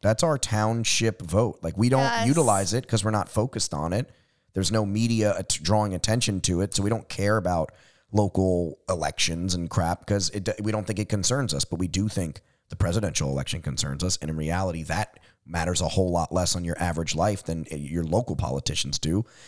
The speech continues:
Speaker 1: and we don't even know who these people are. No offense to Peter Van Scoyoc and, and all the town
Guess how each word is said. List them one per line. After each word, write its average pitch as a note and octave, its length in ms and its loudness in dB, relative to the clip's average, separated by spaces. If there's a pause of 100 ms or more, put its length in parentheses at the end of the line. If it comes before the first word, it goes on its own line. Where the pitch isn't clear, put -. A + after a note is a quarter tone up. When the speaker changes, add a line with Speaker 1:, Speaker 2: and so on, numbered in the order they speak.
(160)
Speaker 1:
and E3+ 80 -4
we F3+ 60 2
don't F3+ 80 -2
even F3+ 160 -2
know F3 160 4
who F3+ 80 2
these F3 140 -2
people F3+ 300 -2
are. - 380 -2
No A#2+ 200 2
offense G#2+ 320 -2
to F#2 120 -2
Peter F#2+ 300 -2
Van F2 180 0
Scoyoc F#2 460 0
and, E2 180 -6
and F2+ 120 -2
all F2+ 100 0
the D#2+ 100 -6
town G2+ 340 -2